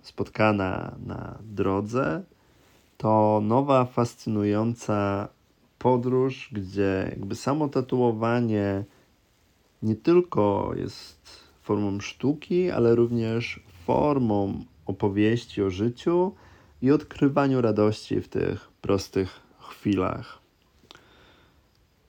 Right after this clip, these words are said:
Myślę, że na sam początek przybliżenia wam własnej osoby powinno wam to wystarczyć. Em,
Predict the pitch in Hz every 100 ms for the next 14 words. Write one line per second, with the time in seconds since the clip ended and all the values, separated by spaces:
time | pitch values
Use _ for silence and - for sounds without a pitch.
0 | _ _ _ _ - 147 165 143 139 127
1 | 120 113 107 110 107 110 107 - 147 139
2 | 120 - 123 123 110 104 - - - -
3 | 104 104 107 104 101 98 95 104 - 107
4 | 98 104 120 123 117 110 110 - _ _
5 | _ _ _ _ - 110 131 127 123 113
6 | 110 104 110 107 101 101 - 104 101 -
7 | - 110 107 - - - - 104 98 95
8 | 85 82